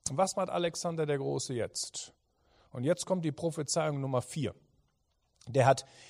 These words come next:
jeden einzelnen Stein von Alt-Tyrus genommen und hat den in der Tat ins Meer geworfen. Aber nicht, um die Steine zu vernichten,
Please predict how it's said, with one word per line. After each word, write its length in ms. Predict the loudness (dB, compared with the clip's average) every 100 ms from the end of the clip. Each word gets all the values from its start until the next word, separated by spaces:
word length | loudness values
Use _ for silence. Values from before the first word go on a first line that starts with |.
| -20 -8
jeden 600 | 2 8 8 10 8 8 2
einzelnen 640 | 4 4 4 4 4 0
Stein 560 | 0 4 6 6 4 -6 _ _ _ _ _ 0
von 160 | 0
Alt-Tyrus 680 | 4 2 2 0 2 2 2
genommen 520 | 4 6 6 4 -2 -12 -20 _ _ -12
und 180 | -6 0
hat 140 | 2
den 160 | 2 0
in 200 | -2 2
der 180 | 2 2
Tat 320 | -2 -2 -2
ins 280 | -4 -2 -2
Meer 260 | 0 0
geworfen. 560 | -2 -4 -6 -10 -14 -20 -20 _ _ _ _ _ _ _ _ _ _ -20 -8
Aber 240 | 2 6 8
nicht, 600 | 8 6 2 -2 -6 -6 _ -8
um 140 | -6
die 80 | -2
Steine 380 | 4 6 6 2
zu 120 | 0
vernichten, 760 | 4 4 4 0 0 2 2